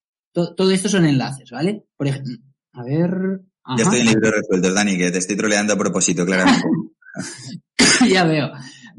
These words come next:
Speaker 1: Todo esto antes tú hacías clic y se te abría una pestaña nueva con el P D F. Por ejemplo, libro de ciencias naturales cinco E G B resuelto, el que estás. Pues
Speaker 2: Ah,
Speaker 1: tú
Speaker 2: ok.
Speaker 1: hacías clic y, y, y se te abría el P D F. Ahora no, derivo el tráfico,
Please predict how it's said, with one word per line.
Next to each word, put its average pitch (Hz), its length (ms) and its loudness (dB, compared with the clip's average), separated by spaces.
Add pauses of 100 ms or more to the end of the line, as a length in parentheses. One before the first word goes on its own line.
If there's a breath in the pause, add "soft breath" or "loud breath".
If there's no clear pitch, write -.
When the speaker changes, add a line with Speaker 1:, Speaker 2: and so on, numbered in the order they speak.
(120)
Speaker 1:
Todo 214 160 6
esto 262 260 4
antes 262 280 4
tú 214 80 0
hacías 220 340 0
clic 294 340 2 (160)
y 165 100 0
se 170 80 0
te 156 80 0
abría 170 200 2
una 196 160 2
pestaña 190 380 0
nueva 196 280 2
con 175 160 2
el 135 160 0
P 135 140 -2
D 110 140 -6
F. - 180 -14
Por 127 100 -8
ejemplo, 127 400 -2
libro 160 280 2
de 170 100 2
ciencias 165 340 2
naturales 156 540 0
cinco 147 260 0
E 139 60 -2
G 135 180 -4
B 175 200 0
resuelto, 139 420 -6
el 220 80 -16
que - 80 -12
estás. - 360 -10 (360)
Pues 139 140 -4
Speaker 2:
Ah, - 20 -2
Speaker 1:
tú 170 80 0
Speaker 2:
ok. 170 60 4
Speaker 1:
hacías 196 260 -2
clic 240 160 0 (640)
y, 151 320 2
y, 147 220 0
y 147 40 2
se 147 120 0
te 143 80 0
abría 160 380 2
el 139 220 -4
P 156 100 0
D 151 100 0
F. 139 200 -8
Ahora 196 200 2
no, 156 400 0 (180)
derivo 151 380 2
el 185 120 2
tráfico, 147 560 -6